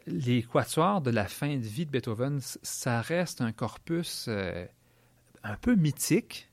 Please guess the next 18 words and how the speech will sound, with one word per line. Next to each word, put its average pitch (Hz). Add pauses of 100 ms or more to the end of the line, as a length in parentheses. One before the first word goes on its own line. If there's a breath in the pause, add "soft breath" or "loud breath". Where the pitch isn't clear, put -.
(100)
Euh, 98
il 95
y 101
a 104
quelque -
chose 175
dans 123
ces 120
œuvres-là 120
qui 139
a 123
fasciné 139
les 135
mélomanes 117
de 123
toutes -
les 123
époques, 139